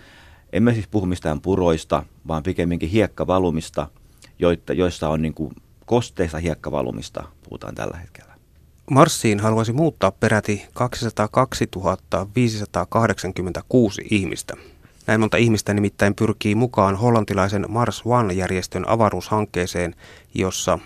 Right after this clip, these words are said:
Speaker 2: aiotaan lähettää kaksituhattakaksikymmentä-luvulla ihmisiä Marsiin pysyvästi asumaan. Ensin sinne muuttaa neljä ihmistä vuonna kaksituhattakaksikymmentäseitsemän,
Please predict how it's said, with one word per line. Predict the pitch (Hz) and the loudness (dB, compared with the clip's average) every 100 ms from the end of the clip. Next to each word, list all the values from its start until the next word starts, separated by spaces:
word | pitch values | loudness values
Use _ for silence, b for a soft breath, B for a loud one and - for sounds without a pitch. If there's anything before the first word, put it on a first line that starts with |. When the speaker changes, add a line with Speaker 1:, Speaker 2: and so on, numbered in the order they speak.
| - | -8
Speaker 2:
aiotaan | - 101 98 - 95 95 80 | -2 0 0 0 0 0 -4
lähettää | 98 104 - 98 95 | -4 -4 -4 -4 -2
kaksituhattakaksikymmentä-luvulla | - 107 - - 98 113 - - 87 87 90 90 92 85 | -4 -6 -8 -8 0 0 0 -6 -6 -4 -6 -4 -4 -2
ihmisiä | 113 101 95 92 92 | 0 -2 -4 -4 -2
Marsiin | 95 101 - 87 87 - | -2 -2 -4 -6 -8 -4
pysyvästi | 110 107 98 - - | -2 -2 -4 -6 -4
asumaan. | 98 90 58 50 - B B B B - | -2 -2 -6 -10 -16 B B B B -2
Ensin | 104 101 113 110 95 - | 0 2 2 0 -2 -8
sinne | - 98 95 92 - | -4 -2 -2 -4 -6
muuttaa | 98 92 - 87 80 - | -6 -6 -2 0 0 -4
neljä | 95 104 107 | -2 0 2
ihmistä | 104 95 - | 0 -2 -4
vuonna | 95 92 82 | -4 -4 -4
kaksituhattakaksikymmentäseitsemän, | 90 - - - - 85 - - - - 110 113 - 110 107 107 | -4 -4 -8 -6 -6 -6 -10 -14 -10 -2 0 0 0 2 2 0